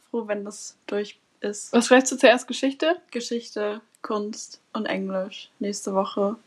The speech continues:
Speaker 1: Drei Klausuren. Ja, aber danach, ich bin mal gespannt, wie
Speaker 2: Geht's
Speaker 1: es bei
Speaker 2: los?
Speaker 1: dir aussehen wird.
Speaker 2: Es wird gar nicht aussehen, weil ich, oh, mir noch recht unsicher bin, ob ich das durchziehe. Aber mal gucken. Also, wie gesagt, wir sind ja auf unterschiedlichen Schulen.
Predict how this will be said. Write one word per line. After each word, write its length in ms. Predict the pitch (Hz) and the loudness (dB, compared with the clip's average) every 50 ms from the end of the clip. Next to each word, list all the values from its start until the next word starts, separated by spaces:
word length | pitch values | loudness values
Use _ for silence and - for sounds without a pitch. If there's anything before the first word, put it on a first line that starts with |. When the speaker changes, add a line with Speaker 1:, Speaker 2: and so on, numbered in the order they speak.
| _ _ - - - - - - _ - | _ _ -20 -20 -20 -20 -20 -16 _ 4
Speaker 1:
Drei 180 | 247 233 220 220 | 6 6 6 6
Klausuren. 680 | - - 233 220 208 208 220 208 208 214 214 226 226 - _ _ _ _ _ _ _ _ - - - - - - - - - _ _ _ _ _ | 2 -2 -2 -2 0 0 0 2 4 4 2 2 -2 -6 _ _ _ _ _ _ _ _ -20 -20 -20 -20 -20 -20 -20 -20 -20 _ _ _ _ _
Ja, 180 | 226 233 233 220 - - - - | 2 2 2 2 0 -4 2 4
aber 240 | 240 240 226 214 214 | 6 8 8 8 8
danach, 460 | 208 202 190 190 202 214 233 302 - - - _ _ _ _ _ _ - | 6 2 2 2 4 4 2 2 -2 -8 -18 _ _ _ _ _ _ -20
ich 120 | 226 - | -14 -8
bin 140 | - 233 233 | -6 -4 -2
mal 160 | 226 226 220 | -2 -2 -2
gespannt, 340 | 220 - - - 226 226 240 | -4 -10 -6 -4 -2 4 6
wie 40 | 262 | 6
Speaker 2:
Geht's 220 | 247 247 - - | 6 4 4 4
Speaker 1:
es 60 | 226 | 6
bei 120 | 247 254 247 | 6 6 6
Speaker 2:
los? 100 | 214 - | 4 2
Speaker 1:
dir 460 | - 240 247 233 226 233 233 240 240 - _ _ - - _ _ _ _ _ - - | 2 2 2 2 2 -2 -6 -10 -14 -16 _ _ -20 -20 _ _ _ _ _ -6 -2
aussehen 600 | 220 220 233 226 - - 240 240 233 220 226 220 | -2 -2 -2 -6 -6 -4 -2 0 0 -2 -2 0
wird. 180 | 233 233 233 240 | 2 6 8 8
Speaker 2:
Es 200 | 240 - - 240 | 8 6 6 6
wird 180 | 240 240 - | 6 6 8
gar 160 | - 233 226 226 | 10 10 10 10
nicht 200 | 240 233 226 - | 8 4 2 4
aussehen, 440 | 185 208 208 - - 220 214 208 | 4 4 2 0 -2 -2 -2 -2
weil 200 | 208 202 202 214 | 0 -2 -2 -2
ich, 300 | 214 - - - - - - - | -2 -6 -14 -18 -16 -16 -14 -12
oh, 220 | - 220 - - 262 269 262 | -10 -6 -6 -6 -6 -4 -2
mir 140 | 247 247 240 | 0 0 0
noch 80 | 247 247 | 0 0
recht 180 | 254 247 - 220 | -2 -2 -2 -2
unsicher 360 | 220 233 233 240 233 247 226 | -2 -2 -2 0 0 0 0
bin, 180 | 226 226 226 | 2 2 2
ob 100 | 226 220 | 2 0
ich 80 | 226 - | -2 -4
das 200 | - 220 - - | -6 -6 -6 -4
durchziehe. 500 | - 233 226 - - - 208 202 208 208 - _ - - - - - - | -6 -8 -8 -8 -6 -2 -2 0 -2 -2 -4 _ -20 -20 -20 -20 -20 2
Aber 200 | - 220 233 240 | 6 6 8 8
mal 160 | 240 233 226 226 | 8 6 4 2
gucken. 340 | - - - - - 175 - | 0 -4 -6 -6 -8 -6 0
Also, 580 | 156 214 226 220 220 226 220 214 214 214 208 214 | 2 2 2 2 0 -2 -2 0 0 0 -2 -4
wie 100 | 226 220 | -6 -8
gesagt, 320 | 208 208 214 220 226 220 - | -6 0 0 0 0 0 -2
wir 60 | 226 | -4
sind 100 | 214 214 | -2 0
ja 100 | 202 208 | 0 -2
auf 100 | 208 - | -2 -6
unterschiedlichen 560 | 220 220 226 - - 226 - - - - 214 | -10 -10 -10 -12 -14 -14 -14 -8 -4 -4 -4
Schulen. 420 | - - - 233 226 226 247 277 | -4 -4 -4 0 2 2 2 2